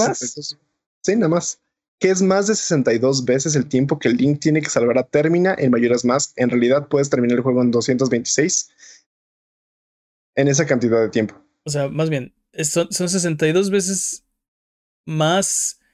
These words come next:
Speaker 3: del tiempo en total que tiene Link. O sea, ti-, Link tiene tres días, ¿no? Entonces, estos
Speaker 1: Sesenta y dos
Speaker 3: son
Speaker 1: horas.
Speaker 3: sesenta y dos,
Speaker 1: Ajá.
Speaker 3: sesenta y dos veces tres días. O más de sesenta y dos veces tres días. Pero si corres el juego, lo puedes acabar doscientas veintiséis veces en esas cuatro mil quinientas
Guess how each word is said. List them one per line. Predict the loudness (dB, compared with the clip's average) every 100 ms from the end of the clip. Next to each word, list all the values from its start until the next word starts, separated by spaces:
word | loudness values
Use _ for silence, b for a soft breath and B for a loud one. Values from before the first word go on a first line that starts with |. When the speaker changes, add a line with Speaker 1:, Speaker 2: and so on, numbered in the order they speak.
| _ _ _ -4
Speaker 3:
del | 0 0 0
tiempo | -2 -2 -2
en | -2 -2
total | -2 -2
que | -2 -2
tiene | -2 0
Link. | 0 -2 -2
O |
sea, | -2
ti-, | 0 -2
Link | 0 0
tiene | 2 0
tres | 2 0 0
días, | 0 0
¿no? | 0 -4 -6 -10 _
Entonces, | -20 -10 -4 -2
estos | -2 -4
Speaker 1:
Sesenta |
y | -2
dos | -2
Speaker 3:
son | -2
Speaker 1:
horas. | -2
Speaker 3:
sesenta | -2 -2 0
y | 0
dos, | 0 -2
Speaker 1:
Ajá. | -6
Speaker 3:
sesenta | -6 -6 -2 -2
y |
dos | -2 -2
veces | -4 -6
tres | -4 -6
días. | -6 -12 -18 b _ _ _ -10
O | -4
más | 0 0
de |
sesenta | -2 -4 -4 -4
y |
dos | -4
veces | -4 -8 -8
tres | -8 -8
días. | -10 -14 b b _ _ _ _
Pero | 0 2 2 2
si | 0 -2 0
corres | 0 0 0
el |
juego, | 0 0 2 0 -2 _ _
lo | -6 -2
puedes | 0 -2
acabar | -2 -2 0
doscientas | 0 -2 -2 -2
veintiséis | -2 -2 -4 -2 -2
veces | -2 -2 -4 -6 -6
en | -4 -2
esas | -2 -4
cuatro | -4 -6 -6
mil | -8 -8
quinientas | -6 -4 -6 -6 -6 -6 -10 -14